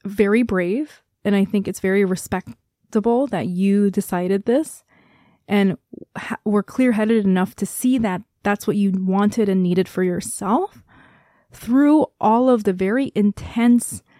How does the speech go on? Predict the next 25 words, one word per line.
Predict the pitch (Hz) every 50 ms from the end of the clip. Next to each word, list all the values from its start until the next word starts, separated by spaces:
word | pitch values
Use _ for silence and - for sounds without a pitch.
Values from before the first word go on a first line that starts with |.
| _ _ _ _ _ _ -
um, | - 202 190 190 190 185 180 180 196 185 _ _ _ _ - - _ _ _ _ _ _ _ _ _
like, | - 220 208 190 185 175 - - - _ _ _ _ _ _ _ _ _ _ _ _ -
conditioning | - - 226 214 196 175 - 220 220 208 - - 262 254 254 262 277 277 277 285 277 277 254 - - -
and | 208 202 196 196 190 185
the, | 180 175 170 170 170 180 _ _ - _ - _ _ _ _ _ _ _ _ _ _ _ _ _ -
and | - 208 196
the | 180 185 180 175 - _ _ - - -
weird | - 202 196 202 202 226 247 269 277 285 285 277 240 220
stuff | - - - - - - 240 247 269 285 - - - -
that | 220 208 -
society | - - 208 - - 214 202 220 220 226 214 214 196
puts | - - - 220 - - -
on | 202 190 180 175 165
women. | 180 180 175 147 -
I | - 175
think | 196 202 190
that's | 190 165 - - - - 208 _ _
extremely | - 220 - - - - - - 214 202 196 196 220 233 233 220 214 208 196 160
admirable, | 170 170 170 185 202 202 208 214 240 254 262 269 277 - _ -
and | 185 185
I, | 175 175 175 - -
I | -
really | 190 180 185 190 208 214 214 214 208
respect | 196 185 180 - - - 175 170 - - -
that. | 156 - 80 -